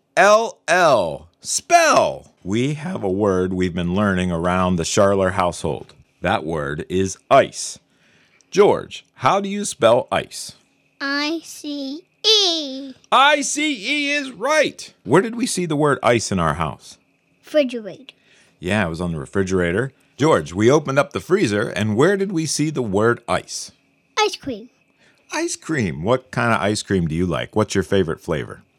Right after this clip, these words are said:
Speaker 2: Uh, chocolate.
Speaker 1: No.
Speaker 2: Vanilla.
Speaker 1: No, no, no, no. Every
Speaker 2: Yeah.
Speaker 1: time we've got ice cream, you've never ordered any of those. You only order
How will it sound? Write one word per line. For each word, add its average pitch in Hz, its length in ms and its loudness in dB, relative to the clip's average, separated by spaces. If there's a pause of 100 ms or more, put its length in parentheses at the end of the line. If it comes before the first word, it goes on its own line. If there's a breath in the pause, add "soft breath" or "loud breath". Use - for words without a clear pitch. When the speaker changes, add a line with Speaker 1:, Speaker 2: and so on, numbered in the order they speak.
(720)
Speaker 2:
Uh, 226 340 -16
chocolate. 262 520 -14 (1120)
Speaker 1:
No. 175 160 -8
Speaker 2:
Vanilla. 262 580 -8 (540)
Speaker 1:
No, 67 840 -10
no, 73 240 -8
no, 67 240 -10
no. 62 300 -18
Every 185 320 0
Speaker 2:
Yeah. - 100 -6
Speaker 1:
time 175 280 4
we've 180 220 6
got 156 240 4
ice 131 280 0
cream, 123 280 -2
you've 123 160 0
never 156 320 4
ordered 139 380 4
any 135 200 0
of 104 80 0
those. 92 380 -2
You 117 200 2
only 247 480 4
order 120 600 2